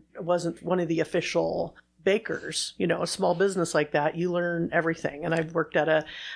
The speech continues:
a muffin bakery ru-, run by two women in, in, uh, Sacramento as well. And yeah, there was a certain point where their night baker had to go to rehab. <laughs>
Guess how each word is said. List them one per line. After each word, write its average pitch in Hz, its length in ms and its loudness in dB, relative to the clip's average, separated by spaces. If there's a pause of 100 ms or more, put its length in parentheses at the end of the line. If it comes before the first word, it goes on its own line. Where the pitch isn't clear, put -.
a 202 80 4
muffin 214 560 2
bakery 160 580 0
ru-, 165 300 0
run 175 260 0
by 160 140 4
two 165 220 -2
women 151 320 0
in, 151 260 0
in, 147 320 -2
uh, 143 220 -4
Sacramento 151 600 -2
as 143 120 -2
well. 147 400 0
And 139 320 -6
yeah, 170 300 2
there 170 100 4
was 160 140 2
a 151 60 -2
certain 160 280 0
point 160 300 0
where 151 160 2
their 147 260 0
night 151 560 -2 (440)
baker 165 760 0 (340)
had 302 180 4
to 277 60 0
go 269 120 2
to 254 80 2
rehab. 196 560 6
<laughs> - 40 -10